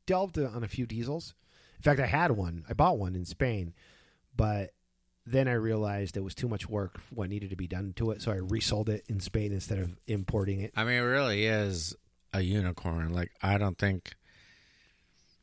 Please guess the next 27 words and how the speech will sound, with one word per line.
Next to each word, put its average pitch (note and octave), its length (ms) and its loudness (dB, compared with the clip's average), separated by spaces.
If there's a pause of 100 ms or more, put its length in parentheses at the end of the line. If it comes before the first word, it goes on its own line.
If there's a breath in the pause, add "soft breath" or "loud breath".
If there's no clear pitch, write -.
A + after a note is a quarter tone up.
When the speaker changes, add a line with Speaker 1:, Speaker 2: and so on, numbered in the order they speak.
(1600 soft breath)
Speaker 2:
I G#2+ 180 6
don't G#2 160 4
think G2+ 180 2
I've F2 160 4
seen E2+ 300 2
one D#2+ 240 2
on, C#2+ 440 0 (340)
on D#2+ 160 0
Bring C#2 260 -4
a C#2 40 -6
Trailer. B1 500 -6 (260 loud breath)
Speaker 1:
So, C3 320 10
for - 160 2
those C#3 240 6
of C#3+ 100 2
you A#2 680 2 (100)
that G2+ 480 -4 (340)
don't A2 340 2
know, F2 400 0 (200)
the A2 120 0
P - 200 -2
thirty-eight B2 640 0 (720)
came A#2 400 2
out G#2 320 0 (160)
in G2 520 0 (320)
the, F2+ 500 -4
um, F2 640 -2